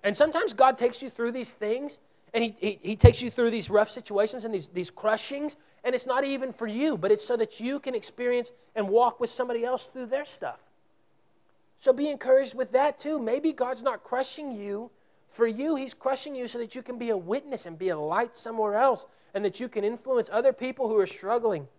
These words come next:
Choose joy in the crushing because there's gonna be these lessons, these valuable lessons that we need in our lives. Number three, crushing multiplies. Crushing multiplies you.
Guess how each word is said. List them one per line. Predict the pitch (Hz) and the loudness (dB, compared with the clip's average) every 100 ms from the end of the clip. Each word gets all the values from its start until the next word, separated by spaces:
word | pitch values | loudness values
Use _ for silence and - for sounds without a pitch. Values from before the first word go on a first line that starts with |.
| _ _ _ _ _ _ _ _ _ | _ _ _ _ _ _ _ _ _
Choose | - 262 202 | -4 -4 0
joy | 220 254 | 6 8
in | 247 | 8
the | |
crushing | 247 233 220 202 | 4 2 2 -4
because | 185 190 170 | -6 -8 -4
there's | 180 | -2
gonna | 190 196 | 0 0
be | |
these | 175 165 | 0 -4
lessons, | 160 180 - 165 139 | -2 -4 -4 -12 -14
these | 143 147 | -16 -6
valuable | 160 185 190 175 | 0 0 0 -4
lessons | 151 143 147 131 | -6 -6 -10 -14
that | 139 147 | -16 -6
we | 160 170 | -4 -4
need | 147 147 156 156 143 156 | -6 -10 -12 -10 -12 -10
in | 147 | -6
our | 147 143 | -4 -2
lives. | 120 113 _ _ _ _ _ _ _ _ | -6 -10 _ _ _ _ _ _ _ _
Number | 185 208 | 0 2
three, | 208 247 240 180 | 4 6 6 4
crushing | - 226 240 240 226 | 2 4 4 2 -6
multiplies. | 196 214 240 240 240 214 196 160 127 - - _ _ _ _ _ _ _ _ _ _ _ _ _ _ _ _ _ _ _ _ _ _ _ _ _ _ _ _ _ _ _ | 2 4 4 2 -2 2 2 2 0 -8 -16 _ _ _ _ _ _ _ _ _ _ _ _ _ _ _ _ _ _ _ _ _ _ _ _ _ _ _ _ _ _ _
Crushing | - 196 226 196 | -2 -2 -2 2
multiplies | 208 220 196 - 156 139 131 | 4 4 0 0 0 0 -6
you. | 123 107 | -12 -16